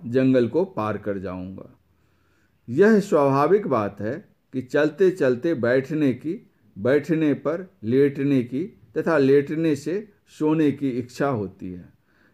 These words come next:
ठीक इसी तरह खरहे की हालत हुई। वह आराम करना चाहता था, लेट गया और प्रगाढ़ निद्रा में सो गया। उधर कछुआ धीरे धीरे आ रहा था। आते आते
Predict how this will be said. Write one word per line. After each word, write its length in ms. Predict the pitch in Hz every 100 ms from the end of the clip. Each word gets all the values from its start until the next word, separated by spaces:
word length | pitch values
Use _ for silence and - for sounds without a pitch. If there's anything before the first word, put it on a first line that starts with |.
| _
ठीक 300 | - 202 254 220
इसी 280 | 175 165
तरह 360 | 139 131 131 208 - _ _ _ -
खरहे 380 | 147 156 180
की 180 | 180 160
हालत 380 | 127 104 104 104
हुई। 300 | 104 95 92 - _ _ _ _
वह 400 | 120 185 190 190 -
आराम 480 | 127 127 147 196 190
करना 400 | 175 147 139 127
चाहता 680 | 120 113 110 110 - 131
था, 420 | 143 120 101 - _ _ _ _
लेट 340 | 107 131 185 175
गया 420 | 127 123 127 117 - -
और 180 | 127 156
प्रगाढ़ 640 | - 131 127 139 185 214
निद्रा 500 | 185 143 120 139 151
में 140 | 196
सो 300 | 196 143 196
गया। 340 | 165 95 82 - _ _ _ -
उधर 300 | 175 208 202
कछुआ 500 | - 131 135 139 170
धीरे 480 | 139 120 135 135 127
धीरे 400 | 113 117 165 -
आ 200 | 117 107
रहा 280 | 104 98 95
था। 300 | 92 92 - _ _ _ _ -
आते 400 | 156 165 196 180
आते 600 | 143 127 120 143 123